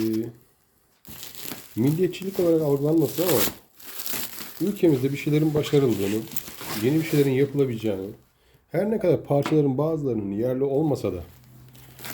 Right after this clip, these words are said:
bu mühendisliğin, bu üretimin Türkiye'de yapılabileceğinin en güzel garantisi şu elimde gördüğünüz ürün. Legend diyorlar. Legend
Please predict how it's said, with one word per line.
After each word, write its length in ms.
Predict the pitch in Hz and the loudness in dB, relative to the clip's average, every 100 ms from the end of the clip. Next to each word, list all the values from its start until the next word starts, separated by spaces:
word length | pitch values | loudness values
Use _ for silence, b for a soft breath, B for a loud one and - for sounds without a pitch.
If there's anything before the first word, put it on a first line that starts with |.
| - | -2
bu 120 | 170 | 0
mühendisliğin, 800 | 180 160 147 139 110 - 104 104 - - - - - - 143 | 4 4 4 2 0 -4 -2 -2 -2 -4 -2 -2 0 2 4
bu 40 | |
üretimin 420 | 175 156 - 120 127 - | 4 2 0 -2 -2 -4
Türkiye'de 420 | 202 175 135 107 | -4 -2 -2 0
yapılabileceğinin 680 | 127 160 131 123 139 127 101 107 - - - - - - | -2 -4 -4 -2 2 2 0 -6 -16 -20 -14 -12 -8 0
en 140 | 208 | 4
güzel 240 | 175 123 120 | 4 4 4
garantisi 560 | 170 139 104 - - - - - _ _ | 4 2 2 0 -2 -2 -6 -20 _ _
şu 240 | - - 202 | -18 -4 -2
elimde 380 | 185 156 135 | 2 2 2
gördüğünüz 560 | 127 156 113 98 120 123 | 0 0 -2 -2 -4 -4
ürün. 180 | 110 90 - - - - - - - - - 151 131 | -6 -6 -12 -20 -20 -20 -20 -18 -16 -14 -10 -4 0
Legend 300 | 180 180 127 - - | 2 2 0 -2 -10
diyorlar. 280 | 95 92 101 113 113 107 107 | -12 -8 -6 -6 -4 -4 2
Legend 320 | 135 127 98 | 2 2 -4